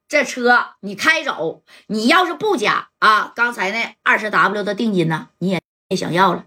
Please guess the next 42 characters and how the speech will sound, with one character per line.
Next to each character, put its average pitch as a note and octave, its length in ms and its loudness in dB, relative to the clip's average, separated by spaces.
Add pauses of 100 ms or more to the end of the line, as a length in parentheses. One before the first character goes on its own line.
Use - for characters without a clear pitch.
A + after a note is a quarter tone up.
(100)
啊？ F3+ 300 4
拿 F#3 100 -2
来 E3+ 160 -4
滚 G3 140 -6
哪 F3+ 120 0
去 C4+ 220 2
吧！ G3+ 240 2 (200)
哎， B3+ 260 2 (140)
你 F#3+ 120 -4
看 A#3+ 140 2
这 B3+ 40 2
三 A#3+ 240 2
哥 A3 120 0
一 G#3 100 0
看， A#3 220 0
啪 - 340 0
家 G#3+ 120 2
就 G3 100 -2
站 G3 260 0
起 - 80 -14
来 D3+ 140 -6
了 C#3 80 -2
啊！ F3+ 240 4 (240)
站 C#4+ 160 4
起 D4+ 100 -6
来 A#3+ 80 4
以 A3 80 0
后 A3+ 180 0
呢， G3+ 140 -2 (160)
就 C4 140 -2
指 F#3+ 240 -2
着 A#3 80 6
对 D4+ 120 4
面 D4+ 160 4
的 C#4 80 -6
小 A#3+ 200 0
伙 G3 100 -4
儿， - 140 -10 (720)
怎 G#3 180 0
么 E3+ 80 -6
的 F#3+ 100 2 (520)
啊？ A3+ 420 2